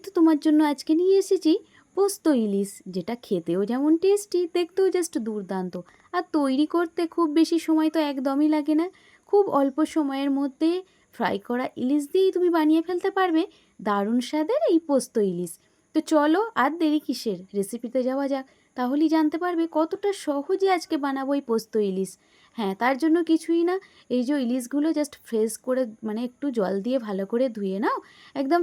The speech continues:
ফ্রেশ করে নাও। Then এর মধ্যে বিভিন্ন মশলা মাখিয়ে তারপরে সেটিকে রান্নার পালা। তো কিছুক্ষণ মশলা মাখিয়ে আমি রেখে দিই ইলিশগুলো, যাতে ভিতর পর্যন্ত মশলাগুলো যায় এবং খেতে আরও টেস্টি হয়। আর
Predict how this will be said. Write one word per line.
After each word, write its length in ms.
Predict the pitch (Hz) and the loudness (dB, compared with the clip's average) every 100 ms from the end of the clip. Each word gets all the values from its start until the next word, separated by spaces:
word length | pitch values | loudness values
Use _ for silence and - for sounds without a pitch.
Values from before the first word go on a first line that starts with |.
| - | 2
ফ্রেশ 220 | 320 320 - | 0 0 0
করে 160 | 330 339 | 0 2
নাও। 120 | 370 494 - _ - 233 | 0 -2 -10 _ -12 0
Then 240 | 302 403 440 | 2 2 0
এর 80 | 392 370 | 0 2
মধ্যে 200 | 349 349 330 | 0 2 4
বিভিন্ন 240 | 320 320 311 | 6 6 4
মশলা 320 | 277 254 269 262 247 | 2 -2 -4 -2 -2
মাখিয়ে 520 | 233 - 269 339 381 403 403 302 | -4 -8 -2 0 2 0 0 -2
তারপরে 600 | 240 247 302 254 240 294 392 | -2 -4 -6 -6 -4 -2 -4
সেটিকে 320 | 320 311 302 285 | -4 -4 -2 -2
রান্নার 340 | 220 214 214 202 | -2 -2 -4 -6
পালা। 240 | 202 180 190 _ _ _ - | -6 -6 -8 _ _ _ -8
তো 40 | 285 330 | 0 2
কিছুক্ষণ 380 | 330 381 392 381 | 2 0 0 2
মশলা 280 | 269 247 294 277 | 2 0 -2 0
মাখিয়ে 300 | 247 247 311 294 | -2 -2 -2 0
আমি 100 | 285 220 | 2 0
রেখে 200 | - 233 | -2 -2
দিই 100 | 262 254 | -2 -2
ইলিশগুলো, 460 | 254 254 302 403 415 - - - 262 | -4 -2 0 2 0 -4 -20 -6 -2
যাতে 220 | 269 381 370 240 | 0 2 0 0
ভিতর 280 | 285 349 381 | -2 -2 0
পর্যন্ত 360 | 381 381 392 392 349 | 0 0 0 0 2
মশলাগুলো 540 | 240 220 247 240 247 254 233 | 0 -2 -4 -2 0 0 2
যায় 240 | 226 254 370 277 | 0 0 0 -2
এবং 120 | 254 254 | -4 -4
খেতে 280 | 220 196 269 269 214 | -4 -2 -2 -4 -4
আরও 140 | 320 480 | -2 -2
টেস্টি 360 | 269 233 - 208 180 | -2 -2 -4 -6 -6
হয়। 140 | 180 _ _ _ | -8 _ _ _
আর 60 | 254 | -8